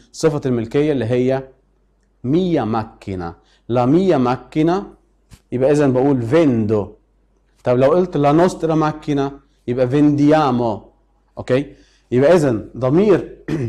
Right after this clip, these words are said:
<clears throat> المتكلم بيفهم من سياق الجملة، لازم يكون في كلمة بتدل عليه. بعدين عندنا ضمير المتخ-، المخاطب، تو أو لي أو فوي.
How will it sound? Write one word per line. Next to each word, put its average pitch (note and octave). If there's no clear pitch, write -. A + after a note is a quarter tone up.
<clears throat> -
المتكلم C#3
بيفهم D#3+
من D#3+
سياق A#2+
الجملة، D#3+
لازم E3
يكون E3+
في E3+
كلمة F3
بتدل E3
عليه. A#2+
بعدين C3
عندنا C#3+
ضمير C#3+
المتخ-، F3
المخاطب، C#3
تو F3
أو C3
لي F#3+
أو A#3
فوي. B2